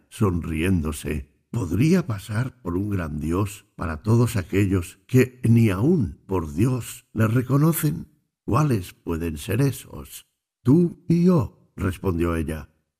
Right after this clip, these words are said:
"¿Cómo puedes probármelo?". No es difícil. Respóndeme.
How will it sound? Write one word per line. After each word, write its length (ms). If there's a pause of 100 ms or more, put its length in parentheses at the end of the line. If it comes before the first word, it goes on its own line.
(220)
"¿Cómo 400
puedes 420
probármelo?". 960 (380)
No 160
es 120
difícil. 640 (400)
Respóndeme. 840